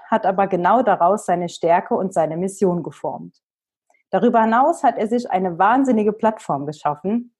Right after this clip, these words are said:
denn er bildet selbst Kinder- und Jugendcoaches dazu aus, junge Menschen das Rüstzeug zu geben, dass sie alle Herausforderungen des Lebens schaffen.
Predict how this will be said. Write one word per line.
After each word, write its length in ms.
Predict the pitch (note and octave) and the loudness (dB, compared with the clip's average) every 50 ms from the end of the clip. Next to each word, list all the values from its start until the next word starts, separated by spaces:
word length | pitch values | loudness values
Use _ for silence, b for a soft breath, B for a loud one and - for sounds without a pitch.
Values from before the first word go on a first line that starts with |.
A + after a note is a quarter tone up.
| _ _ _ _ _ _ - | _ _ _ _ _ _ 0
denn 160 | G3 G#3 A3+ | 2 2 2
er 120 | - G3 | 0 0
bildet 420 | F#3+ - G#3+ A3 A3+ G3+ F#3+ F#3+ - | 2 4 4 4 4 4 2 0 0
selbst 460 | F3 E3+ G3 A3+ A3 - - - - | 2 2 2 2 0 -6 -16 -6 -2
Kinder- 320 | - A#3 A3+ A3+ A3 - | 0 2 4 4 4 2
und 160 | G3+ A3 F3 | 0 -2 0
Jugendcoaches 720 | E3+ F#3+ F#3+ G3 G3 G3 - - G3 G3+ G3+ G3+ - G#3 G#3+ | 0 2 2 0 -2 -2 0 2 2 2 2 2 -2 -4 -2
dazu 300 | - E3+ D#3+ - - - | -2 -4 -4 -4 -6 -6
aus, 580 | - - D#3 E3 F#3 B3 D#4 - - - - _ _ _ _ _ | -2 0 2 2 2 2 0 -2 -8 -18 -20 _ _ _ _ _
junge 280 | - G3 C4 C#4 E4+ D#4+ | -2 2 2 4 4 4
Menschen 440 | A#3+ G#3+ G#3 A3 A#3 A#3+ - C#4 A3+ | 4 4 4 2 2 2 0 0 0
das 240 | F3+ F3 - - | 0 -2 -2 -2
Rüstzeug 480 | G3+ G3+ G3+ - - - A3 A#3 A#3 - | -2 -2 -2 -4 -4 -4 -4 -4 -4 -6
zu 100 | - A#3+ | -8 -6
geben, 520 | A3+ A3+ A3 A3+ A3+ C4 C4+ D4 C#4 B B B B B B _ | -2 0 0 2 2 2 0 0 -2 B B B B B B _
dass 160 | F#3+ F#3 F#3 | -2 -2 0
sie 100 | - F#3 | 0 0
alle 220 | - - A3 B3+ | 2 2 2 2
Herausforderungen 840 | C4 A#3 G3 F3 E3+ E3+ F3 F3 - - G3 F#3+ G3 G3+ A3 A#3+ B3 | 2 0 2 2 2 2 0 -2 0 2 2 2 2 2 0 0 0
des 160 | C#4 C4+ C4+ | 0 -2 0
Lebens 400 | B3+ A3+ G#3+ - D3 D3 - - | 2 2 2 2 0 -6 -10 -10
schaffen. 380 | - C#3+ C3+ - - - - | -10 -10 -10 -10 -16 -20 -20